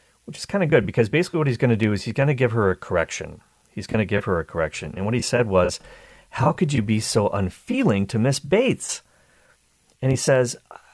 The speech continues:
"I didn't think it was possible that you could be so insolent, Emma,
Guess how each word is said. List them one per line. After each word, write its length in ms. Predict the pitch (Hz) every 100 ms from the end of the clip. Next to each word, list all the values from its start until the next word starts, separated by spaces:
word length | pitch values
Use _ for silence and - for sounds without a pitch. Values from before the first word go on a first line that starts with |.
| - 269
"I 180 | 170
didn't 200 | 190 214
think 100 | 220
it 20 | 202
was 140 | 185
possible 680 | - - 202 262 - 131 101
that 100 | 95
you 200 | 110 185
could 180 | 170 135
be 140 | 131
so 320 | 123 131 123 -
insolent, 680 | 135 208 220 165 120 85 -
Emma, 420 | 87 85 76 67